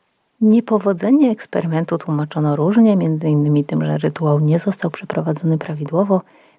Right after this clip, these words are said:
między innymi dlatego, że tej nocy nie było pełni księżyca.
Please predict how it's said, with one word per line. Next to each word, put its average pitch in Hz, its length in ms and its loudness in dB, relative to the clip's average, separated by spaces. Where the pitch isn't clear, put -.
między 175 300 2
innymi 165 300 4
dlatego, 165 440 -2
że 165 100 -4
tej 156 140 0
nocy 151 280 0
nie 151 120 0
było 151 320 0
pełni 151 320 -2
księżyca. 208 640 0